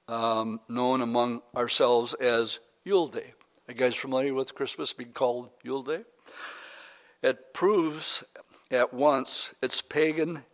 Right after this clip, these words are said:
and Babylonian origin. Yes, the Babylonians,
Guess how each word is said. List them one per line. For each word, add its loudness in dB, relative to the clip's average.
and -2
Babylonian 4
origin. 0
Yes, 2
the -12
Babylonians, 4